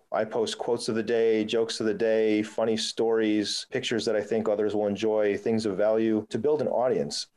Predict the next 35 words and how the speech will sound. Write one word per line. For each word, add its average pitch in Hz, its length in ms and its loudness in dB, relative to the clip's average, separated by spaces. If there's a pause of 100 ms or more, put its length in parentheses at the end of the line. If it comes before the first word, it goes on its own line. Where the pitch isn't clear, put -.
(180)
And 110 180 0
so 120 240 0
people 147 300 -2
look 127 120 -2
forward 147 380 0
to 127 60 -4
my 110 120 2
posts, - 440 -2
and 90 180 -2
people 113 360 -2
hopefully 117 340 -2
think 110 200 -4
they're 107 120 0
funny 107 300 0
and 101 100 0
hopefully 104 260 -2
think 101 160 -2
they're 104 100 0
informative. 110 500 0
And 104 80 2
I 101 40 0
get 110 120 0
a - 40 2
lot 107 120 2
of 104 60 -4
good 104 140 -2
feedback. 101 400 -2
So 101 120 -4
I - 100 0
think 107 120 -2
I'm 101 80 -4
hitting 110 180 0
the 98 60 -2
mark 120 220 -2
there. 104 240 -2